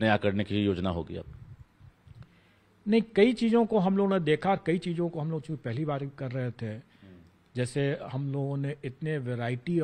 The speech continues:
Speaker 2: of, मतलब परीक्षा फल जो था, रिजल्ट्स थे,
Speaker 1: हम्म।
Speaker 2: तैंतालीस पेपर्स थे टोटल, और फिर उसके बाद जैसे डिस्ट्रिक्ट का भी देना था, तो naturally उसको बिना सॉफ्टवेयर यूज़ किए किया नहीं जा सकता। सॉफ्टवेयर हम लोग पहली बार बना रहे थे, हम लोग का
Speaker 1: जी।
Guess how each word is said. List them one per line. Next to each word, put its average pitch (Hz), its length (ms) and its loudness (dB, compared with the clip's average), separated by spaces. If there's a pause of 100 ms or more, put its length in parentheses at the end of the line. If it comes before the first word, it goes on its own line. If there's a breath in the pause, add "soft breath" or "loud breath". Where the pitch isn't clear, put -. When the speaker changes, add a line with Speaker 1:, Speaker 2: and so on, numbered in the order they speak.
Speaker 2:
of, 127 60 -6 (800)
मतलब 120 260 -6
परीक्षा 117 320 -4
फल 98 200 -14
जो 92 120 -14
था, 101 120 -16
रिजल्ट्स 113 420 -8
थे, - 40 -16
Speaker 1:
हम्म। - 500 -20 (560)
Speaker 2:
तैंतालीस 147 360 2
पेपर्स 131 560 -4
थे 151 80 -6
टोटल, 92 320 -14 (840)
और 123 100 -8
फिर 147 140 -6
उसके 135 200 -6
बाद 143 80 0
जैसे 139 220 -6
डिस्ट्रिक्ट 127 440 -8 (220)
का 131 100 -2
भी 123 200 -4 (340)
देना 113 320 -4
था, 90 260 -16 (680)
तो 156 80 -4
naturally 180 480 2
उसको 175 220 -2
बिना 160 340 2
सॉफ्टवेयर 151 500 -4
यूज़ 139 240 -6
किए 139 180 -6
किया 117 200 -8
नहीं 110 100 -6
जा 104 60 -8
सकता। 185 340 -8
सॉफ्टवेयर 160 420 -2
हम 151 60 -4
लोग 156 140 -6
पहली 147 180 -2
बार 147 120 0
बना 127 220 -4
रहे 113 140 -6
थे, 143 120 -10
हम 127 140 -4
लोग 127 120 -4
का 127 80 -4
Speaker 1:
जी। 87 240 -14